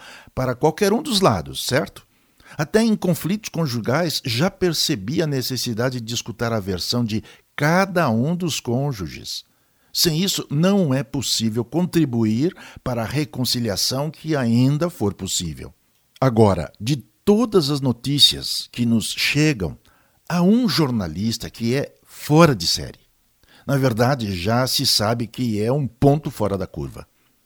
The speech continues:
Ele noticiou que os fatos que ocorrem na história da humanidade estão em duas agendas de natureza invisível. Uma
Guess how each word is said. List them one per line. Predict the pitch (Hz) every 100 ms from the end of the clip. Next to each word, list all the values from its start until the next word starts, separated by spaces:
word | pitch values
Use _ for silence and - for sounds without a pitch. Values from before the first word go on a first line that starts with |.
| _ _ - -
Ele | 170 202
noticiou | 208 202 190 - 190 170
que | 170 151 _ - -
os | 180 -
fatos | - 151 175 - 110 -
que | 131
ocorrem | 110 - 123 117 110
na | 98
história | 82 - - 123 113
da | 95
humanidade | 95 87 76 87 95 82 67 - _ _ _
estão | 113 117 160 160 - _ _ _ -
em | 160
duas | 135 139 233 247 156
agendas | 147 98 95 120 131 131 110
de | 120
natureza | 120 117 107 92 104 92 -
invisível. | 131 104 80 73 71 64 - _ _ _ _ _ - 131
Uma | 180 226 233 226